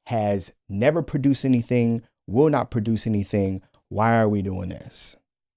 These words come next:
You see what I'm saying? And then now we're in a world where not only are we, uh, accepting of it, but we're, we're building statues of it and letting the world know. And it's, it's, it's, it's really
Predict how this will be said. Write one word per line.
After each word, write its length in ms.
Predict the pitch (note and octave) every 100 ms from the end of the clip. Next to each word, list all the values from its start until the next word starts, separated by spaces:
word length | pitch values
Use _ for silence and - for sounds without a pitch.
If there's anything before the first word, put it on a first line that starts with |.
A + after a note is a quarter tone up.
| _ _ _ _ _ _ -
You 100 | G#2
see 100 | A2
what 40 |
I'm 60 | G#2+
saying? 380 | A#2 A2+ A#2+ A#2+ _ _ _ _ -
And 160 | A#2+
then 360 | B2 A2+ A2 F#2+
now 280 | A2+ A#2+ A#2+
we're 220 | A2+ A2+
in 60 | G#2+
a 40 |
world 400 | G#2 A2 G#2 G2
where 540 | G2+ G2 G2 G2 F#2 - _ _ G#2
not 240 | A#2 A#2
only 300 | A#2 A2+ A2
are 200 | G2+ G2+
we, 440 | G2+ G#2 G2+ G2 F#2+ _ _ _ _ -
uh, 60 | - _
accepting 600 | F#2+ - - B2+ - G2+
of 120 | F2+ E2
it, 140 | -
but 120 | G#2
we're, 420 | F2 G2+ F#2 F#2 F2+
we're 180 | E2+
building 440 | F#2 F2+ E2 D#2 E2
statues 800 | - B2 A#2+ - A#2+ A#2+ A2+ A#2+
of 200 | A2 A2
it 420 | A2 A2 A2 G2
and 260 | F#2 F#2 F#2+
letting 240 | F#2+ F2+
the 80 | F2
world 300 | G#2+ A#2+ A2+
know. 200 | A2+ A2+
And 140 | E3+
it's, 160 | A3 G#3
it's, 180 | G3 -
it's, 220 | F3+ -
it's 200 | C3+ A2+
really 200 | G2+